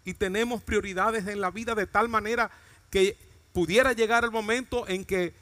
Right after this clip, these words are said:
pudiéramos decir, "Terminé, lo logré"?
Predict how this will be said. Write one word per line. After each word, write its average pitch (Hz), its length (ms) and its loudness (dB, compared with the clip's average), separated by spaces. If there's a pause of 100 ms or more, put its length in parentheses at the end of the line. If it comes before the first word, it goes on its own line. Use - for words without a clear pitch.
(260)
pudiéramos 233 560 2
decir, 247 480 -2 (800)
"Terminé, 143 680 -8 (760)
lo 135 260 -2
logré"? 135 520 -6